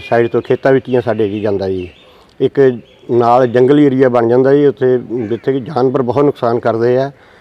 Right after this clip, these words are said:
But ਸਰਕਾਰ ਵੱਲੋਂ ਇਹਨਾਂ ਗੱਲਾਂ ਵੱਲ ਕੋਈ ਧਿਆਨ ਨਹੀਂ ਦਿੱਤਾ ਗਿਆ।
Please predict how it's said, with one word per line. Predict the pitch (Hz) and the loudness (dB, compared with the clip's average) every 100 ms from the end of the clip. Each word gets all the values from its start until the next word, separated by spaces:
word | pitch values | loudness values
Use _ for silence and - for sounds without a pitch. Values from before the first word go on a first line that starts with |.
| _ _ _ - - 110 | _ _ _ -18 -8 -4
But | 127 139 | -2 -2
ਸਰਕਾਰ | 135 107 127 131 | -4 0 2 4
ਵੱਲੋਂ | 151 160 156 | 4 6 6
ਇਹਨਾਂ | 147 151 156 | 6 4 2
ਗੱਲਾਂ | 135 131 131 | 4 4 4
ਵੱਲ | 127 131 135 | 2 2 2
ਕੋਈ | 143 143 | 2 2
ਧਿਆਨ | 139 120 | 2 2
ਨਹੀਂ | 113 | 2
ਦਿੱਤਾ | 127 107 113 | 0 0 0
ਗਿਆ। | 107 120 | 2 0